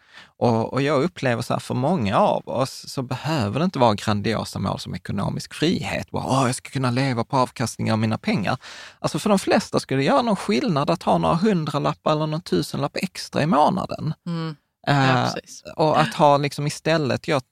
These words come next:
Speaker 1: jag börjar med och med gilla uttrycket vardagsrik.
Speaker 2: Mm.
Speaker 1: Vardagsrik betyder inte att jag kan sluta jobba, men vardagsrik betyder att jag kanske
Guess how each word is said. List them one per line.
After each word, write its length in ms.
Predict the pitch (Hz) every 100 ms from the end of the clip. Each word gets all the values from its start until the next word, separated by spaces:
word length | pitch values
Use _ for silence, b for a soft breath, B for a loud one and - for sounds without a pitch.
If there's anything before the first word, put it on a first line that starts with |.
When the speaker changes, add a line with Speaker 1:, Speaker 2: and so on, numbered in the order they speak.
| -
Speaker 1:
jag 200 | 147 139
börjar 240 | 165 160
med 180 | 151 143
och 60 | 135
med 220 | 131 131
gilla 220 | 131 117
uttrycket 460 | 127 - - - 147
vardagsrik. 920 | 165 - - - - - 147 - - _ -
Speaker 2:
Mm. 200 | 165 147
Speaker 1:
Vardagsrik 720 | 135 202 165 117 - 123 -
betyder 380 | 151 - 180 151
inte 140 | 151
att 60 | 127
jag 100 | 120
kan 100 | 123
sluta 400 | - 143 143 120
jobba, 500 | 143 214 175 - 160 b b -
men 120 | 131
vardagsrik 640 | 185 165 - - - -
betyder 440 | 147 - 170 120 123
att 100 | -
jag 80 |
kanske 240 | - 135